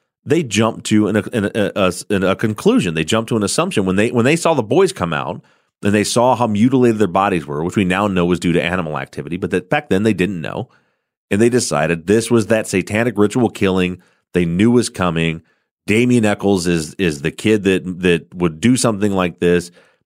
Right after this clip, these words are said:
And they got such tunnel vision that they never did the basic, basic steps of a proper investigation,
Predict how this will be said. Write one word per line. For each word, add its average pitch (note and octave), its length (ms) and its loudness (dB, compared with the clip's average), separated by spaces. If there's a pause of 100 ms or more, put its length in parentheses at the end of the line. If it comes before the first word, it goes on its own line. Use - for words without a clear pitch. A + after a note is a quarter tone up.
And G#2 140 0
they G#2 80 2
got F#2 180 0
such - 520 -2
tunnel D3+ 420 0
vision D2+ 480 -6 (340)
that F2+ 120 0
they F#2+ 120 0
never G2+ 540 2
did F2 320 0
the D2 160 -4 (240)
basic, B2+ 640 2 (480)
basic C#3+ 500 2
steps E2+ 360 -2
of F2 100 -2
a D#2 60 0
proper E2+ 320 -2
investigation, D#2+ 720 -4